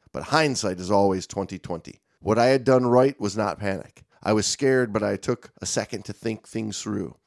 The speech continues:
I trusted in my training and took rational steps to get out of a dangerous situation.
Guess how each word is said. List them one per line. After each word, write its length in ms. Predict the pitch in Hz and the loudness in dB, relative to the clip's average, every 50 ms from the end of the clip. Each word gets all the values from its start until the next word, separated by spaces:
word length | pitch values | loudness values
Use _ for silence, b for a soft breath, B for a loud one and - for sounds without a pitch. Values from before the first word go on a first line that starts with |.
| _ _ - | _ _ -12
I 60 | 95 | -10
trusted 480 | - - - 120 113 - - - 120 | -10 -4 -4 -4 -4 -4 -4 -6 -6
in 80 | 113 117 | -4 -2
my 100 | 117 117 | -2 -2
training 580 | 110 - - 127 120 113 113 113 113 110 104 101 _ - | -4 -4 -4 -4 -2 -2 -2 -4 -6 -6 -10 -12 _ -14
and 120 | 85 85 | -12 -10
took 140 | - 107 - - | -8 -10 -8 -4
rational 440 | 95 107 104 104 104 - - 110 101 | -4 -4 -4 -4 -6 -6 -8 -8 -8
steps 380 | - - - 113 98 - - - | -8 -6 -6 -6 -6 -6 -10 -12
to 80 | - | -10
get 160 | 92 95 101 101 | -10 -8 -6 -4
out 220 | 98 98 98 - _ - | -2 -2 -4 -4 _ -10
of 140 | 95 90 | -10 -8
a 200 | 92 90 90 90 | -8 -8 -8 -10
dangerous 640 | 87 87 - - 98 92 95 95 85 87 95 82 - | -12 -12 -8 -8 -6 -6 -6 -8 -8 -10 -10 -10 -10
situation. 640 | - - 92 - - 80 82 73 65 - - - | -10 -12 -12 -12 -12 -12 -12 -12 -12 -14 -18 -20